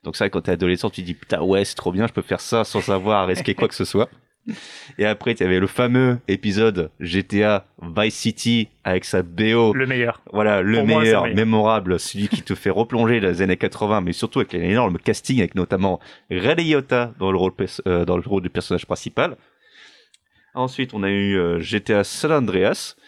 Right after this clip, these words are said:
Speaker 1: qui lui, par contre, se déroule littéralement sur un état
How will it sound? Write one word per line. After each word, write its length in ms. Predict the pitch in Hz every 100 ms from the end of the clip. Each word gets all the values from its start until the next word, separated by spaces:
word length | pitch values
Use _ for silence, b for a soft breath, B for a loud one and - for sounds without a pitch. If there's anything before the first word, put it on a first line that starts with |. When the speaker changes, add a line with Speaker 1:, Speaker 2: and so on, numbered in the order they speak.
| B B -
Speaker 1:
qui 300 | - 113 110
lui, 160 | 123
par 180 | 151 123
contre, 220 | - 127
se 100 | -
déroule 460 | 92 95 107 113 87 - _
littéralement 840 | 90 101 135 - 127 120 120 123 117
sur 480 | - - - - - - - _ _
un 180 | 135 139
état 360 | 123 - 127